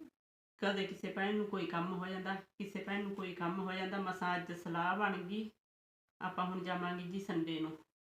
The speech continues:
ਇੱਕੀ ਤਰੀਕ ਆ, ਹਨਾ, ਉਹਦੇ ਇੱਕੀ ਤਰੀਕ ਨੂੰ ਜੀ ਮਸਾਂ ਸਲਾਹ ਬਣੀ ਹੈਗੀ। ਕਦੇ ਕਿਸੇ ਨੂੰ ਕੰਮ ਹੋ ਜਾਂਦਾ, ਕੋਈ ਕਿਸੇ ਨੂੰ ਕਿਵੇਂ ਕੰਮ ਹੋ ਜਾਂਦਾ। ਪਹਿਲਾਂ ਜਾਣਾ ਸੀ ਹੁਣ ਮੰਗਲਵਾਰ ਨੂੰ, ਉਹਦੇ ਸਾਨੂੰ ਕੰਮ ਹੋ ਗਿਆ ਕੱਲ੍ਹ ਨੂੰ। ਫਿਰ ਕਹਿੰਦੇ ਵੀ "ਚੱਲ ਕੱਲ੍ਹ ਨੂੰ ਵਗ ਚੱਲ ਜਾ।"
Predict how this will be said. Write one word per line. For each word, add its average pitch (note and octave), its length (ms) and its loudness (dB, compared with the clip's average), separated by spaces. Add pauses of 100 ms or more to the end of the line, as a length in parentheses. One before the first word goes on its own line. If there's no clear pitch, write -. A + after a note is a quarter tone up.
ਇੱਕੀ F#3+ 260 -6
ਤਰੀਕ F3 260 -4
ਆ, F3+ 60 -2
ਹਨਾ, G#3 140 4
ਉਹਦੇ D4 200 0 (300)
ਇੱਕੀ - 300 -2
ਤਰੀਕ E3 340 -2
ਨੂੰ D#3+ 160 -2
ਜੀ D#3+ 160 -8 (1120)
ਮਸਾਂ F#3+ 340 2
ਸਲਾਹ F3+ 340 6
ਬਣੀ F#3 300 2
ਹੈਗੀ। E3+ 220 0
ਕਦੇ F#3 200 0
ਕਿਸੇ F3 300 -2
ਨੂੰ F3 120 -2
ਕੰਮ E3+ 280 2
ਹੋ E3+ 200 -2
ਜਾਂਦਾ, F3+ 420 -2 (460)
ਕੋਈ G3 240 0
ਕਿਸੇ - 220 -4
ਨੂੰ F3 80 0
ਕਿਵੇਂ E3+ 260 0
ਕੰਮ E3+ 220 0
ਹੋ E3+ 120 0
ਜਾਂਦਾ। F#3 360 -2 (420)
ਪਹਿਲਾਂ G#3 220 6
ਜਾਣਾ G#3+ 300 8
ਸੀ G#3 100 2
ਹੁਣ G3+ 140 6
ਮੰਗਲਵਾਰ F3+ 520 4
ਨੂੰ, G3+ 140 2
ਉਹਦੇ F#3 220 0
ਸਾਨੂੰ E3 280 2
ਕੰਮ F#3 220 0
ਹੋ F#3+ 120 0
ਗਿਆ G3+ 140 0
ਕੱਲ੍ਹ F#3+ 220 2
ਨੂੰ। A#3 260 0 (720)
ਫਿਰ G#3 160 4
ਕਹਿੰਦੇ G3 200 4
ਵੀ A3 140 2
"ਚੱਲ G#3 300 2
ਕੱਲ੍ਹ E3+ 160 4
ਨੂੰ F#3+ 100 0
ਵਗ G#3 200 4
ਚੱਲ F#3+ 240 0
ਜਾ।" F3+ 160 -4